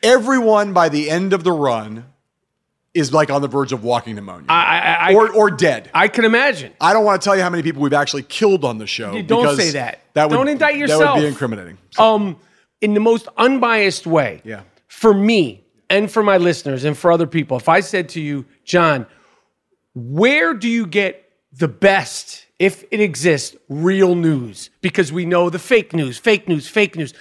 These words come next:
Speaker 2: And whether you're on, uh, the left, the right, the in-between, we, we all have sort of learned that there's, things are skewed. So if I said, "John,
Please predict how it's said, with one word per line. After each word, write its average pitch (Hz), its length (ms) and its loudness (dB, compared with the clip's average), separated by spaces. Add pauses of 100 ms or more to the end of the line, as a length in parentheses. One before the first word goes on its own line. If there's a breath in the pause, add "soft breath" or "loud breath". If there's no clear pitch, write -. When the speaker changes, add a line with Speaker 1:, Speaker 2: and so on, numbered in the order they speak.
(320 loud breath)
Speaker 2:
And 190 160 2
whether 202 320 2
you're 196 240 0
on, 170 220 -2 (440 soft breath)
uh, 135 180 0
the 139 100 -4
left, 285 300 2
the 208 80 2
right, 262 380 2
the 170 280 -4
in-between, 226 600 -2 (300 soft breath)
we, 214 240 -2
we 220 200 0
all 240 300 4
have 214 160 -2
sort 214 220 0
of 170 80 -6
learned 180 520 2 (320 soft breath)
that 175 240 2
there's, 180 360 0
things 196 320 0
are 185 100 0
skewed. 156 420 -8 (140 soft breath)
So 196 320 -2 (160 loud breath)
if 196 160 -2
I 233 80 2
said, 233 240 -6
"John, 190 200 -2